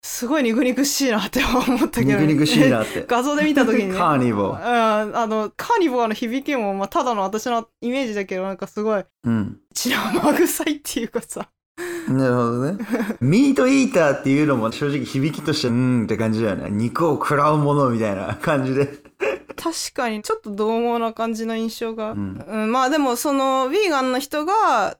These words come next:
Speaker 1: タイ語というか、私たちとあなたたちみたいな区分で話すときに、ミートイーターとか、あとはオムニボアってたまに言ってる人もいるけど、
Speaker 2: うん。
Speaker 1: それはオムニボアは雑食っていう意味で。
Speaker 2: あー、はいはいは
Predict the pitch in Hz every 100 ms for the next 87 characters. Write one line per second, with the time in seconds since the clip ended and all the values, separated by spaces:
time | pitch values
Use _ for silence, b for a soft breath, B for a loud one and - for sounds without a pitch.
0 | _ - 277 285 294 285 294 294 262 233
1 | 226 208 226 285 311 - 285 - - 320
2 | 233 233 254 233 214 214 208 208 208 196
3 | 196 196 202 208 214 214 269 277 254 226
4 | 214 220 220 220 220 208 175 175 180 208
5 | 202 185 190 190 233 277 254 202 180 -
6 | - 175 151 _ 208 185 170 - 175 175
7 | 196 170 110 - 95 254 269 302 330 277
8 | 214 190 170 180 202 - 240 240 240 240
9 | 240 214 170 156 - - 120 127 127 127
10 | 127 127 110 120 107 101